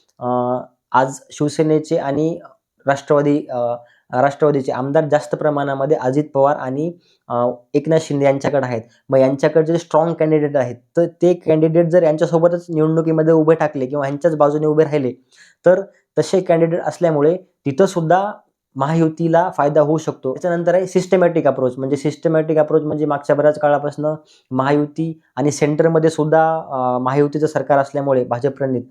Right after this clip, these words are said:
तर त्यांचा पण फायदा इथं आपल्याला, अ,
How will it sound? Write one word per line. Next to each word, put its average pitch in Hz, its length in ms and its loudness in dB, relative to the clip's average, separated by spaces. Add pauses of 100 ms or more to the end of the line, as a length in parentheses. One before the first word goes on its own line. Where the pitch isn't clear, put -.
(340)
तर 143 80 4
त्यांचा 151 540 0
पण 190 300 -2 (100)
फायदा 147 280 2 (400)
इथं 135 260 0
आपल्याला, 156 600 0 (360)
अ, 127 60 -8